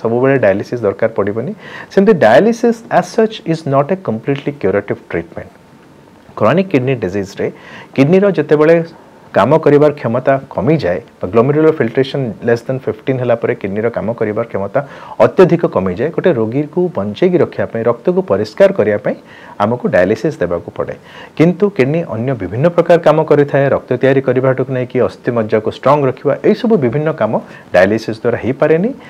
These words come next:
ତ ସେଥିପାଇଁ ତାକୁ ଅନ୍ୟ supportive medication ଦରକାର ପଡ଼ିଥାଏ। ଏଇ ସମୟରେ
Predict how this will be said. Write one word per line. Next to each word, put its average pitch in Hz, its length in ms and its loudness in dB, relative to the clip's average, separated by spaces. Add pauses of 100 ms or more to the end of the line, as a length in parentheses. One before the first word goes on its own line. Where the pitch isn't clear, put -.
(240)
ତ - 20 0 (120)
ସେଥିପାଇଁ 208 440 0
ତାକୁ - 240 2
ଅନ୍ୟ 139 160 0
supportive 139 480 -4
medication 110 500 -4
ଦରକାର 98 260 -4 (100)
ପଡ଼ିଥାଏ। - 360 -12 (540)
ଏଇ 220 160 4 (360)
ସମୟରେ 101 380 -4